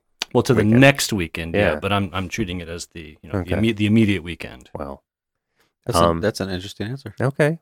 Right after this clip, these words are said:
Speaker 1: Yeah.
Speaker 2: But, well, it's a, so, but you haven't, you haven't answered. Which do you personally prefer?
Speaker 1: I don't like either day.
Speaker 2: You don't like either
Speaker 1: No,
Speaker 2: day?
Speaker 1: I don't prefer s-, Friday or Sunday.
Speaker 2: You prefer them equally?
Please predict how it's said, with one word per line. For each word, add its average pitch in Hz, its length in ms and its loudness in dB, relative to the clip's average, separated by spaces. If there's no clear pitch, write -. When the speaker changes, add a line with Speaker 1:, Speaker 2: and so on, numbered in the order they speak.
Speaker 1:
Yeah. 95 180 -10
Speaker 2:
But, 117 160 10
well, 123 140 10
it's 117 120 0
a, 123 160 4
so, - 180 -2
but 107 140 0
you 110 60 4
haven't, 90 180 2
you 95 140 -4
haven't 82 180 0
answered. 82 300 -6
Which 87 300 -2
do 90 100 -2
you 90 160 0
personally 82 460 -6
prefer? 82 360 -4
Speaker 1:
I 139 80 6
don't 127 140 6
like 107 160 0
either 101 200 0
day. 92 360 -2
Speaker 2:
You 110 40 0
don't 117 120 4
like 107 100 4
either 104 240 4
Speaker 1:
No, 127 120 6
Speaker 2:
day? 101 40 4
Speaker 1:
I 98 160 0
don't 104 120 -4
prefer 104 280 -6
s-, - 360 -8
Friday 92 320 -2
or 92 120 -2
Sunday. 82 500 -8
Speaker 2:
You 104 120 2
prefer 101 340 0
them 90 220 0
equally? 78 420 -4